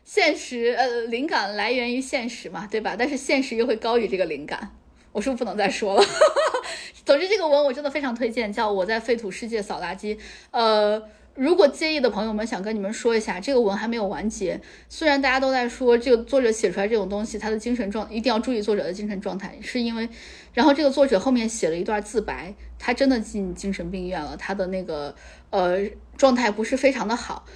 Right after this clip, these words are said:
所以呢，他还专门说了，他说“精神病院不让我带电脑和电源进去，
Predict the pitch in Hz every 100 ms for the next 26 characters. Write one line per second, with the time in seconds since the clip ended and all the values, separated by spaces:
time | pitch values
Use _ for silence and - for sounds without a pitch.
0 | - - 254 254 254 208 196 - - -
1 | 339 302 330 349 359 277 277 202 254 254
2 | 254 269 285 240 254 247 220 220 240 196
3 | 226 220 247 214 202 196 208 196 165 208
4 | 180 -